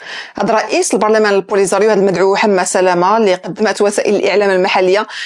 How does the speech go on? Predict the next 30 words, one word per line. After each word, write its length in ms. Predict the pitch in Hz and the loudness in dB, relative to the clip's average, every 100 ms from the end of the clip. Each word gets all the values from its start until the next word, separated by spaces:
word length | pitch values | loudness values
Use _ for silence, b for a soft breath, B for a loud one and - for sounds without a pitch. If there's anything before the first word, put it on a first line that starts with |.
| B | B
على 160 | - 214 | -2 -2
أنه 720 | - 214 202 196 202 190 - | 0 0 0 2 2 2 0
كيقوم 320 | 226 208 262 220 | -4 -2 0 0
بزيارة 440 | 185 233 214 220 | 0 0 2 0
رسمية 340 | 262 240 214 | 0 0 2
إلى 100 | 196 | 2
الجزائر، 480 | 185 185 185 - - B B B | 2 2 0 0 -2 B B B
يعني 220 | 247 359 | 0 2
كيقوم 300 | 359 - 254 | 0 0 0
بزيارة 340 | 185 208 208 196 | 0 0 2 0
رسمية 380 | 233 - 269 | -2 -2 0
من 60 | 262 | 0
الجزائر 440 | 202 190 185 - | 0 0 0 -2
إلى 240 | 202 196 185 | 0 2 2
الجزائر. 540 | 175 180 175 - - - - _ B B B _ | 2 0 0 -4 -6 -10 -14 _ B B B _
كذلك 400 | 233 254 349 349 | 0 2 2 0
بعد 200 | 196 196 | 0 -4
قرار 340 | - 208 220 | -2 -2 0
الرئيس 340 | 214 190 214 214 | 0 -2 -2 -2
الجزائري 920 | 185 196 196 - 202 208 196 185 - - | 0 0 0 0 0 2 2 0 -4 -6
تعيين 360 | 175 226 269 | -2 2 2
نادر 200 | 208 185 | 2 2
العرباوي 640 | 196 175 170 185 190 196 | 2 0 0 0 2 2
رئيس 380 | 190 - 247 254 | 0 -2 -6 -2
للحكومة 680 | 208 214 202 - 190 180 311 B B B B | -2 0 -2 -2 0 -2 -4 B B B B
خلفا 460 | - 302 302 285 | -2 0 0 0
لأيمن 540 | 214 196 214 214 214 196 | 0 0 0 0 0 0
بن 120 | 190 | -2
عبد 180 | 180 190 | -2 -2
الرحمن، 560 | 185 - 160 135 170 | -4 -4 -6 -4 -6